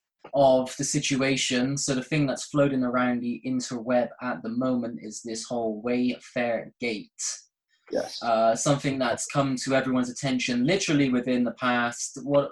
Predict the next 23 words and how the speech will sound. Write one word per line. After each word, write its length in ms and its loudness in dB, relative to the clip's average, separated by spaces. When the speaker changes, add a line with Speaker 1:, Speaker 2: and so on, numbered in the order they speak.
Speaker 1:
it's 120 -12
the 140 -16
fourteenth 460 2
of 60 -8
July 360 4
now 380 2
while 220 2
we're 100 -6
recording, 600 0
so 200 -4
this 280 -4
probably 480 -4
popped 300 -2
up 280 2
ninth 300 4
or 60 -4
tenth 320 2
of 60 -8
July, 640 4
and 220 -4
it's 200 -6
literally 800 -2
gone, 360 0